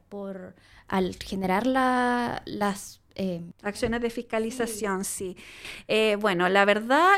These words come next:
Speaker 2: es que constantemente, eh, la labor de fiscalización es un poco ingrata, insegura. Los inspectores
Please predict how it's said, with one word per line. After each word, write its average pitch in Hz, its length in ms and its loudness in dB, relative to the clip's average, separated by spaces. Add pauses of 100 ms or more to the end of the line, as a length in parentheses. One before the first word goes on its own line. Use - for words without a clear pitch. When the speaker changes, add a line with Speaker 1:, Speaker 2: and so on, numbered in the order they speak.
Speaker 2:
es 254 140 0
que 277 300 2
constantemente, 302 1300 0
eh, 233 180 0
la 233 160 0
labor 233 260 0
de 269 80 0
fiscalización 247 600 -2
es 254 60 2
un 254 80 -2
poco 233 240 -2
ingrata, 208 680 -4
insegura. 226 760 -2
Los 220 260 -2
inspectores 220 720 0